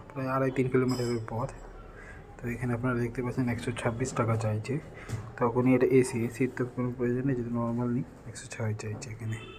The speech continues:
ওয়ান জিরো সিক্স, যেটা অত্যন্ত কম।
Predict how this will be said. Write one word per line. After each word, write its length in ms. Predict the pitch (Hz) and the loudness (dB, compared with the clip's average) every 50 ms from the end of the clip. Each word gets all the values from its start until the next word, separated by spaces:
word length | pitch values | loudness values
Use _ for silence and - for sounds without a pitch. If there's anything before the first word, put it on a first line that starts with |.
| - - - - - - - - - - | -16 -16 -16 -16 -16 -16 -16 -16 -10 -4
ওয়ান 140 | 120 117 117 | -2 0 0
জিরো 280 | 113 120 120 117 107 | 0 0 0 0 0
সিক্স, 500 | 107 - - 110 110 - - - - - - - - - - - - - | 0 2 0 0 0 0 -6 -6 -6 -6 -10 -14 -16 -12 -8 -4 0 2
যেটা 140 | 123 120 123 | 4 6 6
অত্যন্ত 380 | 113 110 - - 131 131 131 139 | 6 6 6 6 6 8 10 8
কম। 300 | 117 - 120 110 104 | 8 8 4 2 2